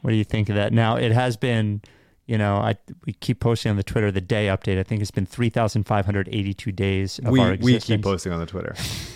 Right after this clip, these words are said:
Speaker 2: We.
Speaker 1: As a group. It's been three thousand five hundred eighty-two days. We still have not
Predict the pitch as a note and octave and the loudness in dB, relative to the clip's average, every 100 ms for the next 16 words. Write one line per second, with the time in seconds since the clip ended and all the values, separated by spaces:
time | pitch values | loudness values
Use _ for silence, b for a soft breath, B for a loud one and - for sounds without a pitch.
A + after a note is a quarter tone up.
0 | B B _ _ A2+ B2+ C#3 A#2+ G2 E2+ | B B _ _ 2 8 8 6 2 -4
1 | b b C#3 B2 B2 C#3 F#2+ - - _ | b b -2 0 -2 -2 -2 -6 -18 _
2 | - B B B B B B B B B | -20 B B B B B B B B B
3 | B - C#3 D#3 C#3 - C#3 D#3+ D#3+ C#3+ | B -14 -4 2 2 2 0 0 2 0
4 | C3 A#2 C3+ B2+ B2 A#2+ A#2 A2+ G#2+ A2+ | -2 -2 0 2 2 2 2 0 0 -2
5 | G#2 C3+ C3+ C3 A2 - B2+ G#2+ A2 G#2+ | 0 2 2 0 -2 -2 0 0 0 -2